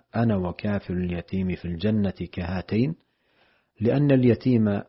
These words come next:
قد فقد أبويه اللذين يقومان بتربيته ورعايته والنفقة عليه،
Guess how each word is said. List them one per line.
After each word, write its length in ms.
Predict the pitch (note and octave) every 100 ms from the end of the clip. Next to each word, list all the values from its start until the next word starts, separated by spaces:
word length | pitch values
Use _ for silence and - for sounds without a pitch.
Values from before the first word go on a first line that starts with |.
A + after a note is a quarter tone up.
| _
قد 160 | B2 A2+
فقد 380 | C#3+ A#2+ G#2 G2
أبويه 560 | G2 G2 F#2+ G2 E2+ - _ _ _ _ _ -
اللذين 720 | G#2 G#2 G2+ A#2+ A2 G#2+ A2+ -
يقومان 680 | G#2 G2+ G#2+ G#2 A2+ A2 G2
بتربيته 1000 | F#2 - F#2 F2 G#2+ G#2 - D#2 D#2 D2
ورعايته 920 | F#2+ G2+ G2 D#2+ F#2 G2+ A2 G2 F2 D#2+
والنفقة 840 | F#2 A2 A#2 - G2+ A2 - G2+
عليه، 340 | F#2+ A2+ D3+